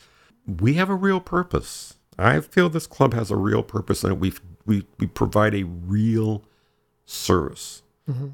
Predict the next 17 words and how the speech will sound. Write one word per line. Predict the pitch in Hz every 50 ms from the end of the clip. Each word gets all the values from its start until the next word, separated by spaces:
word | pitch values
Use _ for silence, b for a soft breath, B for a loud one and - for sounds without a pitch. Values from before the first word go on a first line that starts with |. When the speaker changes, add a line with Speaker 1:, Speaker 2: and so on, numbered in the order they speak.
| - -
Speaker 1:
to | - 101
the | 87 85
community, | - - 85 87 87 82 76 73 62 - - - _
because | - 95 - 92 85 80
there's | - 87 78 - - -
always | - 95 95 95 95 95 95 90 -
going | - - 92 90
to | 87 82
be | 82 90
somebody | 85 - - 92 87 87 82 82 85 78
who's | 73 80 82 80
coming | - - - 87 82 78
along | 82 85 87 87 85 85 90 90 87 82 -
on | - 78 82 85 87 87
their | 87 85 82
erotic | 80 78 73 82 78 78 80 82 - _
journey, | - - 85 82 82 82 82 82 78 -